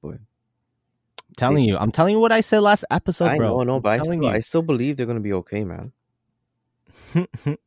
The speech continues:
Speaker 1: No, well, either that or Russell Westbrook gonna average a triple-double easily <laughs> another time for this season, you know? Like, fourth time, I think.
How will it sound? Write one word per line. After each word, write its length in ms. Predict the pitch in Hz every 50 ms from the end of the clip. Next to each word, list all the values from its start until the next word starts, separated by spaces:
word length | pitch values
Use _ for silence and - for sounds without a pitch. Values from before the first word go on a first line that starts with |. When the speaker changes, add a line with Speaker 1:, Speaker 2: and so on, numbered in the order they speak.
| _ _ -
Speaker 1:
No, 220 | - - - - -
well, 420 | - - - 110 127 127 117 - - _ _ _ _ - - _ _
either 240 | - 120 127 123 123 110
that 160 | 123 160 180
or 140 | 147 120 110
Russell 260 | 113 123 - - 110
Westbrook 280 | 117 123 - 123 113
gonna 140 | 120 110 -
average 300 | - 101 113 113 113 -
a 40 | 104
triple-double 560 | - - 110 - 110 104 113 110 107 110 92 - -
easily 560 | - 113 127 113 110 101 98 101 98 - - _ _ _ -
<laughs> 800 | - 131 - 139 - - - _ _ _ _ _ _ _ _ _
another 280 | - 87 101 110 107 110
time 220 | - 117 113 110
for 160 | 104 - 107 95
this 180 | 98 98 -
season, 320 | - 107 110 107 101 90 82
you 80 | 85
know? 220 | 85 90 107 127 127
Like, 140 | - 87 -
fourth 240 | - 123 117 110 -
time, 220 | - 113 110 123
I 40 | 131
think. 240 | - - 170 175